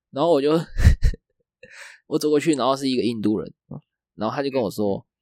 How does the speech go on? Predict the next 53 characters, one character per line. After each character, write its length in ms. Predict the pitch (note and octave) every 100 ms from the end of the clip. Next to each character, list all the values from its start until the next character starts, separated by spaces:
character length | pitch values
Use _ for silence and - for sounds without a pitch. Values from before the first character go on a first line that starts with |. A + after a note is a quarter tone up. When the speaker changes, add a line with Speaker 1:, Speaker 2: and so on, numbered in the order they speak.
| _ _ _ _ _ _ _ _ _
Speaker 1:
反 120 | -
正 80 | D3+
他 80 | F3+
就 120 | F3
问 80 | F3
我 120 | B2+
说 260 | A#2+ C3+ C3+
有 180 | B2 G#2+
没 80 | A#2
有， 100 | B2
就 480 | G#2+ - _ _ B2+
是 120 | C3
要 140 | B2+
喝 160 | A#2+ A#2
什 120 | A2+
么， 200 | C#2+ D2+
我 80 | F#2
就 120 | G2+
跟 100 | A2+
他 60 | A2
说 180 | A2+
我 80 | G2
要 100 | G2+
一 60 | G#2
杯 160 | -
可 220 | G2 - -
乐， 260 | - E2 _ _ _ _ _ _
然 120 | - C#3+
后 140 | F3 - - -
他 100 | -
回 220 | F3 D#3+
了 100 | C#3+
我 160 | C#3+ A#2
一 60 | A#2+
句 140 | D#3
话， 240 | C#3+ D#3
到 160 | D3+ D3
我 40 |
现 160 | A2 C3+
在 60 | C3
还 140 | G#2+
记 180 | - G#2
得。 140 | - - _ _ _ _ - -
Speaker 2:
嗯， 40 | C#3+
嗯。 380 | C3+ - A#2+ A2+ -
Speaker 1:
<laughs> 120 | -
他 140 | E3+
跟 160 | D#3+ F3+
我 120 | D#3+
说 300 | C3 D3+ D#3 -
：“阿 80 | A#2+
拉 160 | C3+
卡。” 160 | C#3 -